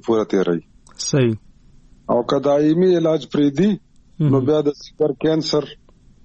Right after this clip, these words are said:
Speaker 1: او د ځیګر، آ، سیروسس
Speaker 2: مهم.
Speaker 1: د امکانات پکې بیا ډېري، او طبیعي عمر یا فزیکل لایف چې دی، دا ورسره کم شي.
Speaker 2: صحیح. دا سیروسس چې دی، د ځیګر، دا هم سرطان ته ورته یي، که نه؟ رنګ یې بدل شوی دی، یعنی،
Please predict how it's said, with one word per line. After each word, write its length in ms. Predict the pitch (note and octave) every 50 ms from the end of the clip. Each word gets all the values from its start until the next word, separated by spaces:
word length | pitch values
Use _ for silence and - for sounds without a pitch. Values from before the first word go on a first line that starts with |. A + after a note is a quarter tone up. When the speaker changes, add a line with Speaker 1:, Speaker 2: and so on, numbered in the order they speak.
| - -
Speaker 1:
او 280 | B2 B2 A#2+ A#2+ B2
د 140 | A#2+ B2 B2+
ځیګر، 380 | A#2+ B2 C3 B2+ C3+ C#3+ C#3+ C3+
آ، 540 | C3+ - - - F2 F2+ F#2+ A#2+ B2 B2+
سیروسس 880 | B2 A2 - - C3+ C3 C#3+ D#3+ D3+ - - C#3 B2 G2+ - - - - _ _ _ _ _ _ _ _ - -
Speaker 2:
مهم. 240 | E3+ D3+ C#3 C3+ C3
Speaker 1:
د 260 | B2 A2 - G2 G#2+ B2+ - - - _ -
امکانات 720 | D#3 C#3+ C3+ C3 B2+ - - B2+ B2+ B2+ C3+ C3+ C3+ - -
پکې 220 | C3 A2 - B2+
بیا 180 | A#2 A2+ B2 A#2+
ډېري، 440 | A#2+ A#2+ C3+ D#3+ E3 C#3+ D3+ D#3 C#3
او 260 | G2+ A#2 A#2+ A#2+ A#2+
طبیعي 480 | G#2+ - - C3 B2 A#2+ C3+ C#3+ E3+ G3
عمر 340 | G3 F3+ D#3+ D3+ D3 C#3 C3+
یا 160 | C3 C3 B2
فزیکل 560 | - - F3 F3 E3+ F3+ E3 - D#3 C#3+ C#3+
لایف 200 | C#3 C#3 C3 -
چې 100 | - -
دی، 200 | C3 B2+ C3 B2
دا 160 | A#2 A#2+ A#2
ورسره 440 | A#2 A#2 A2 F#2+ - B2 B2 D3+ D3 - _ _ _ _ - - - - - -
کم 200 | - G#2+ F#2+ F2+
شي. 220 | E2 - - F2 D#2+ - _ _ _ - - - - _ -
Speaker 2:
صحیح. 380 | - - - D#3+ D3 D3+ D3 C#3
دا 300 | C3 D3+ D#3 D#3 D#3 D#3+
سیروسس 600 | - - - E3+ E3 F3 G3 G#3 - - G3+ -
چې 120 | - - F#3+
دی، 140 | F#3 F#3+ F3+
د 80 | E3+
ځیګر، 380 | E3+ D3+ D#3 E3 D3 E3+ F3 E3
دا 140 | D#3 F3 F3
هم 380 | D#3 E3+ F3 E3+ D#3+ - - - - - _ - - - - - - - -
سرطان 500 | - - D#3+ D#3 C#3+ C#3 - F3 F3 E3+
ته 120 | - E3+
ورته 340 | D#3+ D3+ E3 E3 D3+ - D#3
یي، 100 | C#3+ C#3
که 120 | C#3 D#3
نه؟ 120 | D3+ D#3 D#3
رنګ 280 | D3 D3+ E3 E3+ E3
یې 60 | D#3 D#3
بدل 280 | C3+ D3 C#3+ D3 C3+
شوی 360 | C3+ - - F3 F3 E3+ D#3+
دی، 120 | D3+ C#3 C#3+
یعنی، 360 | C#3+ D3 D3+ C#3+ C#3 C3+ -